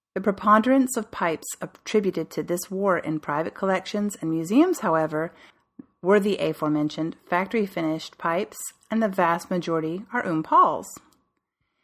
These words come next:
Encamped and imprisoned soldiers carved their personal messages in English or Afrikaans and etched or incised unit designations,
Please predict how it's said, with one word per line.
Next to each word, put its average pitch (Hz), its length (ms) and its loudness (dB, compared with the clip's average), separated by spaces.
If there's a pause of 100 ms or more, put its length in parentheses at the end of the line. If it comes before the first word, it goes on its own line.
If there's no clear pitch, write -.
(140)
Encamped 262 560 2 (100)
and 208 220 2
imprisoned 208 560 2 (100)
soldiers 160 460 -2 (100)
carved 180 480 -2
their 165 140 -2
personal 208 480 -2
messages 180 680 -4
in 160 120 -4
English 175 440 -4
or - 80 -4
Afrikaans 170 720 -6 (460)
and 175 140 -2
etched 208 400 -2
or 190 80 -2
incised 165 640 -4
unit 180 320 -4
designations, 151 840 -4